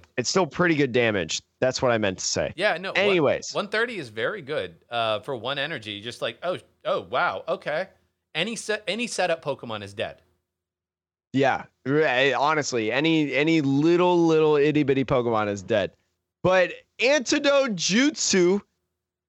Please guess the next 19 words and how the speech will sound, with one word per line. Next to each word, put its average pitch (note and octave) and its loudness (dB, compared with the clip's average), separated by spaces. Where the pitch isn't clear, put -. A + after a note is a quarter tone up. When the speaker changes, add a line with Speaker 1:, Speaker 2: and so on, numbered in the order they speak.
Speaker 1:
this C3+ -2
is D3 2
the C3+ 4
attack C#3 2
on B2 2
the, A2+ 2
uh, G#2 -4
bottom A#2 0
left, G#2+ 0
I C#3 4
think. D#3+ -2
Speaker 2:
Mm-hmm. A#2+ -14
Speaker 1:
It C3+ 4
is C3+ 2
the C#3 2
Pokemon G#3 0
cannot E3+ 2
be E3 0
poisoned. C3 -2